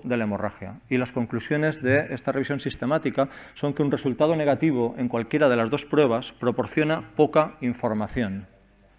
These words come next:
y no permite descartar con seguridad una hemorragia digestiva alta. Por tanto, no se puede recomendar el uso apropiado, el uso, ah, del aspirado de la sonda nasogástrica para detectar un origen alto de la hemorragia digestiva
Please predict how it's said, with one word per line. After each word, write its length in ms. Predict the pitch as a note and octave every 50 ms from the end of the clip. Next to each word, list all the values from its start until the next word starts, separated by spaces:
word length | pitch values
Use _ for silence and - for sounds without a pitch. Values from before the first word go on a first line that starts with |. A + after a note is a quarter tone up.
| _ _ _ - - - - - - - - -
y 260 | - E3 E3 F3+ G3 -
no 200 | D3+ D3 F3+ E3+
permite 360 | E3+ D3 C3 D3+ C#3+ C3 C#3
descartar 420 | C3 A#2+ - C#3 A#2 A#2 - C#3 C3
con 140 | F3 E3
seguridad 540 | - - D3 C3+ B2+ A#2+ A#2 C3 C3+ C#3 C3 -
una 200 | - C3+ C3 C#3
hemorragia 580 | C#3 C#3 B2+ A2+ A#2+ A#2+ - - B2+ B2+ C3 -
digestiva 540 | C#3 A#2 - A2+ - - - A2 G#2 A2 A2
alta. 380 | G#2 F#2+ - - F2+ F#2 - - _
Por 120 | - G#2
tanto, 300 | - - B2+ C3+ A#2 C#3
no 80 | C3 C3+
se 140 | C3 D#3 C3+
puede 200 | - D3+ C#3+ C#3
recomendar 480 | C3+ B2+ - B2+ A#2 A#2 B2 C3+ B2+
el 120 | A#2 B2+ C3+
uso 160 | C3 - C3+
apropiado, 600 | - B2+ C3 - - C3 C3 B2+ B2 A2+ A#2 C#3+ - - - - - - - - -
el 140 | - A#2+ C3
uso, 340 | D3 - - B2+ A#2 A2 - -
ah, 140 | - C3 - -
del 180 | - A#2 A#2+ A#2
aspirado 580 | - - - - B2 C3+ C3+ B2+ A2+ G#2+ A#2 A#2+
de 60 | A2+
la 80 | A2
sonda 280 | G#2+ - C#3 C3+ B2+ B2
nasogástrica 840 | B2+ C#3+ - - C3 C3 C#3 C3+ - - A#2 A#2 A2 - A2+ A#2+ - - - - - _
para 140 | - C3 B2
detectar 380 | B2 - B2+ A#2 - D#3 C#3+
un 120 | C3 D3 C#3+
origen 460 | C3+ C#3+ C#3 - D3 C#3 C#3 C3+ - - -
alto 480 | A#2+ B2 C3 - - D3 D3 - A3 - - _ -
de 140 | A#2+ A#2 A2+
la 100 | A#2+ B2
hemorragia 400 | A#2 A2 A2 A#2 - - B2 A2+
digestiva 480 | - A#2+ G2+ - - A2 G2 F#2+ -